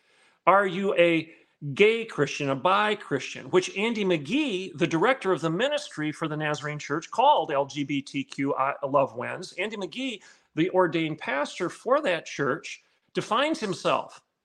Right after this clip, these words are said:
as a bi Christian, a bisexual Christian. Now, that's not what we're called to do in the epistles or in the gospels or anywhere in the Bible.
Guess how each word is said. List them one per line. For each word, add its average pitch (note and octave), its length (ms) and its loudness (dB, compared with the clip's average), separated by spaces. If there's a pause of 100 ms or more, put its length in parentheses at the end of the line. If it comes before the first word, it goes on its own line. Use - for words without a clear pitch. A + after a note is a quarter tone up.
(160)
as G3 220 2
a A3 40 4
bi D#3+ 480 2
Christian, G#3+ 680 -6
a D3 80 0
bisexual G3 720 0
Christian. - 540 -6 (1000)
Now, G3 320 2 (380)
that's B3+ 560 0
not F#3+ 720 2 (140)
what F3 200 6
we're F3+ 100 2
called G#3 580 2
to F3+ 100 0
do E3 580 0 (180)
in E3 140 0
the F3 80 4
epistles A3 520 -2
or A3+ 120 2
in D#3+ 80 -2
the D#3 80 -4
gospels F#3 500 0
or D#3 100 -4
anywhere F3+ 400 -2
in E3+ 80 -2
the E3 60 -2
Bible. D#3 540 -2